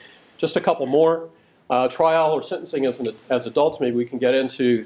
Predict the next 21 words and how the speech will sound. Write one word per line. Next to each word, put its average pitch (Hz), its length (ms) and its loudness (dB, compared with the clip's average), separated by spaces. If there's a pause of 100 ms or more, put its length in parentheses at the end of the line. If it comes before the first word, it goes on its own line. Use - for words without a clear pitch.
(100)
this 131 460 0 (360)
in 120 120 0
terms 123 440 0
of, 120 420 0
um, 117 400 0 (1120)
a 120 120 -2
conversation 151 640 0
after 123 180 -2
the 120 80 -6
presentations, 135 840 0
and 123 240 -2
certainly 131 400 0
conditions 127 480 -2
and 113 100 -4
consequences 131 640 -2
of 110 80 -12
confinement 151 600 0
with 120 180 -10
adults, 107 340 -4
which 127 160 -8
are 113 220 -2